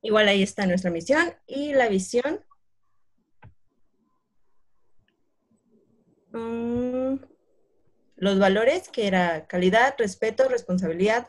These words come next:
originalidad, constancia y colaboración.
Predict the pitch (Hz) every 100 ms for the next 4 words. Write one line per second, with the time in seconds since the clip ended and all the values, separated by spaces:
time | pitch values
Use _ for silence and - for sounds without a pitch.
0 | - 196 190 190 175 170 202 233 - 180
1 | 185 226 254 269 311 320 _ _ _ _
2 | _ _ _ 233 254 254 226 190 170 147
3 | 185 - -